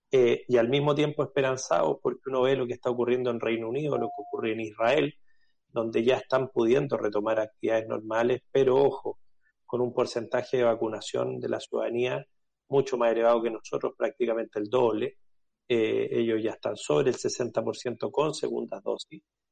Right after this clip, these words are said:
y nosotros estamos recién en treinta y ocho por ciento con segunda dosis. Entonces, tenemos una tremenda pega por delante, muy importante que hacer. Todo el esfuerzo de vacunación, hay que mantenerlo si lo que queremos es poder llegar ahí.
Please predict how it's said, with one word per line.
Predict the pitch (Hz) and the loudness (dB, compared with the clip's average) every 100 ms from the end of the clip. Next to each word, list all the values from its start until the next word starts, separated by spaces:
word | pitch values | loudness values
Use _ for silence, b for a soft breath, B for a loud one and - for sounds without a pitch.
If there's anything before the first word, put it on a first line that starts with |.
| _ - | _ -8
y | |
nosotros | 113 110 - 120 117 | -6 -6 -8 -4 -4
estamos | - 117 120 110 | -2 -2 -2 -2
recién | 104 - 127 | -4 0 0
en | 123 117 | 0 -4
treinta | 117 113 - 110 | -6 -6 0 4
y | |
ocho | 135 139 - | 4 4 0
por | 120 113 | -2 -2
ciento | 139 135 123 | 0 0 0
con | 113 107 | -2 -4
segunda | - 110 107 110 | -6 -6 -2 0
dosis. | 123 - - | 0 -2 -12
Entonces, | - 202 - _ - _ _ _ _ _ | -20 -20 -20 _ -20 _ _ _ _ _
tenemos | 113 120 120 | -2 0 0
una | 117 117 107 | 0 -2 -2
tremenda | - 113 123 143 143 | 0 2 4 2 2
pega | 143 143 | 4 4
por | 139 135 | 2 2
delante, | 131 135 139 - 131 | 2 2 0 -4 -14
muy | 120 127 | -6 -2
importante | 139 135 127 - - - - | -2 -4 -6 -8 -16 -12 -6
que | 131 | -4
hacer. | - - 147 _ _ _ _ - | -4 -8 -12 _ _ _ _ 0
Todo | 127 | 2
el | 120 | 2
esfuerzo | - - 190 - - | -2 -2 -2 0 0
de | |
vacunación, | 127 123 _ _ _ _ _ _ _ - - - 190 _ _ _ _ | 0 -2 _ _ _ _ _ _ _ -20 -14 -10 -10 _ _ _ _
hay | 123 120 | -2 0
que | 123 | 0
mantenerlo | 113 110 - 110 120 135 151 175 | 0 -4 -2 0 2 2 0 0
si | - 127 | -2 -2
lo | 120 | 0
que | 117 | 0
queremos | 117 120 123 120 | 0 0 0 -2
es | |
poder | - 123 120 | 0 0 4
llegar | 123 127 | 4 4
ahí. | 135 143 185 | 4 4 2